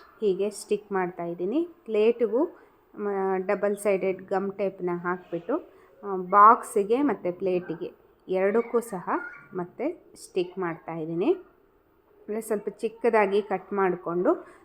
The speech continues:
ನಾವು ಬಾಕ್ಸ್‌ಗೆ ಫಸ್ಟು, ಆ, ಈ ರೀತಿ ಡಬಲ್ ಸೈಡೆಡ್ ಗಮ್ ಟೇಪ್ನ ಹಾಕ್ಬಿಟ್ಟು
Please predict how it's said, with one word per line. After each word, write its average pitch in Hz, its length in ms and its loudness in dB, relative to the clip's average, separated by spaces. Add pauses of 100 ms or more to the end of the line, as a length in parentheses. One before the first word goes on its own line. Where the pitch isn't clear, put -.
(120)
ನಾವು 175 340 -2 (200)
ಬಾಕ್ಸ್‌ಗೆ 196 680 4
ಫಸ್ಟು, - 720 -6 (500)
ಆ, 196 200 0
ಈ 190 280 -4
ರೀತಿ 185 460 -2 (240)
ಡಬಲ್ 196 300 0
ಸೈಡೆಡ್ 180 380 -2
ಗಮ್ 180 260 -2
ಟೇಪ್ನ 180 340 -6 (160)
ಹಾಕ್ಬಿಟ್ಟು 180 720 -6